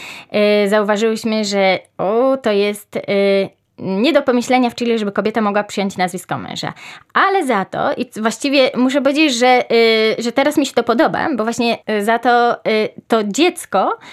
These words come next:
które zrodzi się z małże-, małżeństwa, ma dwa nazwiska. Czyli tak jak w naszym przypadku, ja nazywam się Ewelina Poleszak, mąż się nazywa Tomasz Szturm Moreira. Nasza córeczka Hanna ma nazwisko, y, Hanna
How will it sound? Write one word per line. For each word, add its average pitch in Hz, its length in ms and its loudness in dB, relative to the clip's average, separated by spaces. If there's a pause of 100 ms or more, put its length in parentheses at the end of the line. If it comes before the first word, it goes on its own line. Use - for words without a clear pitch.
(180)
które 233 240 4
zrodzi 262 300 2
się 240 140 0
z 190 60 -4
małże-, 208 440 0
małżeństwa, 220 640 2
ma 277 140 4
dwa 254 160 2
nazwiska. 190 600 -2
Czyli 220 220 -6
tak 233 140 0
jak 240 100 2
w 240 60 0
naszym 269 260 0
przypadku, 254 600 0 (420)
ja 240 260 4
nazywam 226 380 0
się 214 100 -2
Ewelina 214 320 0
Poleszak, 233 320 -2
mąż 240 300 0
się 208 120 -4
nazywa 208 360 0
Tomasz 262 320 0
Szturm 196 400 0 (180)
Moreira. 185 580 0 (500)
Nasza 269 300 2
córeczka 294 540 0
Hanna 320 500 4
ma 269 240 4
nazwisko, 240 680 0 (520)
y, 214 320 2
Hanna 302 680 2